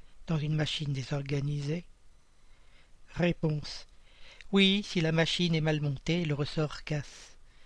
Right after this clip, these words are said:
Si le corps est malade, la vie s'en va. Question soixante-neuf. Pourquoi une lésion du cœur plutôt que celle d'autres organes cause-t-elle la mort ? Réponse.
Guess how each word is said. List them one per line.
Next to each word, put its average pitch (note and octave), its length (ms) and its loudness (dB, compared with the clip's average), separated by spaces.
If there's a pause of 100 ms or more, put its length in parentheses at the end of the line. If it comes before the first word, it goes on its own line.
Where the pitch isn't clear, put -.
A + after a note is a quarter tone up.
(320)
Si F#3 120 4
le F3 140 6
corps F3 340 6
est D#3+ 60 0
malade, D#3 560 4
la E3 120 2
vie C#3+ 140 -4
s'en D3+ 280 -2
va. C#3+ 220 -2 (2750)
Question A3 400 6
soixante-neuf. D3 960 0 (960)
Pourquoi G#3 360 6
une G3 160 8
lésion G3 500 4
du F#3 140 0
cœur F#3+ 500 2 (140)
plutôt D#3+ 300 -2
que D#3 120 -6
celle E3+ 380 0
d'autres D3+ 360 -2
organes D#3 460 2
cause-t-elle - 600 0
la C#3+ 120 0
mort ? D#3 400 -2 (1400)
Réponse. D#3+ 680 -2